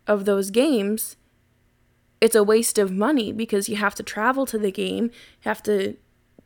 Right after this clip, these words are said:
<laughs> buy the tickets, pay for train tickets to get there, pay for food,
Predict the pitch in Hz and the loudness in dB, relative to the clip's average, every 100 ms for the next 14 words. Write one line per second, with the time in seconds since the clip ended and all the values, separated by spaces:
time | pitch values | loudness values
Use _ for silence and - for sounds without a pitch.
0 | _ _ _ - _ - 294 - 269 196 | _ _ _ -20 _ -6 -2 8 8 8
1 | 208 220 262 226 294 285 202 240 - - | -2 0 0 0 -2 -4 -4 -4 -12 -20
2 | - - - - 226 226 - 208 196 - | -20 -20 -10 -2 0 -2 -2 -2 -2 -8
3 | _ _ - 220 226 240 233 226 240 - | _ _ -4 0 0 -2 -4 -4 -4 -4
4 | - 226 214 208 220 214 254 - - - | -4 -2 -2 -2 -2 0 -2 -4 -16 -20
5 | _ - 220 208 - - 208 - - 202 | _ 0 0 2 -2 -4 -4 -4 -4 -2
6 | 190 202 294 | 0 -2 -4